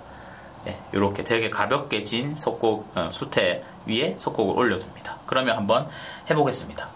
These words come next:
우선 먼저 저는 석곡들을 토분에 키우는 거를 좋아하는데요. 토분은 처음에 사오면 요런 상태죠.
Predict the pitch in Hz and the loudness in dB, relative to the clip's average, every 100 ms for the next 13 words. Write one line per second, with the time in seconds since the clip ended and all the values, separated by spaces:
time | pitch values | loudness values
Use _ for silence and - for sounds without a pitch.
0 | - - - - 180 196 170 156 175 175 | -12 -12 -4 4 4 6 4 6 4 6
1 | 180 170 156 151 147 - - 202 151 113 | 4 6 4 4 2 2 4 4 6 4
2 | 107 - 226 233 160 - 131 107 95 92 | 4 4 6 6 2 0 2 4 4 4
3 | - 104 98 92 82 85 85 78 76 - | 4 6 6 2 -2 2 4 4 2 -10
4 | - - - - - - - 240 226 208 | -18 -18 -18 -10 -10 -8 2 6 6 6
5 | 156 156 107 87 - - - - - 196 | 6 6 4 -2 -10 -10 -12 -6 0 4
6 | 185 - 160 156 107 110 151 139 98 92 | 4 6 4 4 4 4 4 2 0 2
7 | 101 139 | 4 2